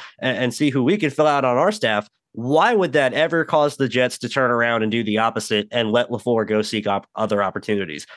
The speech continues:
If anything, you would think it would lead them to keep LaFleur even more.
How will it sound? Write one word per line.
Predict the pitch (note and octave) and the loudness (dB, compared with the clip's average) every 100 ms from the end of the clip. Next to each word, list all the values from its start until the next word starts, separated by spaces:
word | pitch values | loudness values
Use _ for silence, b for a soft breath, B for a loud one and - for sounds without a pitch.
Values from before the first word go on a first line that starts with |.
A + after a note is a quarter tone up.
| B | B
If | G3 C4+ - - | 0 0 -2 -4
anything, | D#3 F#3+ C#3+ A#2+ G#2 G2+ | 0 2 0 0 -2 -2
you | - C#3 | 0 0
would | C3 - | 0 0
think | - A#3+ G#3+ | 0 2 0
it | C#3+ | 0
would | D3 G#2 | -2 0
lead | C#3+ A#2+ | 0 2
them | C3 A#2+ A2+ | 0 0 -4
to | B2+ G#2+ - | -8 -8 -10
keep | - F3 - | -4 -4 0
LaFleur | C3 - D3 C#3 A#2+ | -2 2 2 2 0
even | F3 E3+ | -2 0
more. | F3 C4 - | 2 2 0